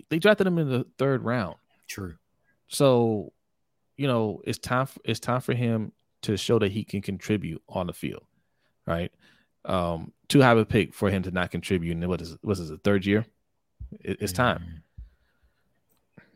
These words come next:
Speaker 1: Yeah, I
Speaker 2: Yes.
Speaker 1: think, yeah.
Speaker 2: Yeah.
Speaker 1: He came the same year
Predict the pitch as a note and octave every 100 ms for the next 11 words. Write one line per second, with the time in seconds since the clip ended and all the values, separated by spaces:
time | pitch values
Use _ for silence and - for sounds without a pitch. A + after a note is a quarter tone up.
0 | _ _ _ _ - G2 - G2+ G2+ -
1 | _ C#3+ A2 G#2+ C#3+ A#2+ _ _ _ _
2 | _ _ _ _ _ - A2 C3+ B2+ A#2+
3 | - B2+ B2 A#2+ A#2 A2+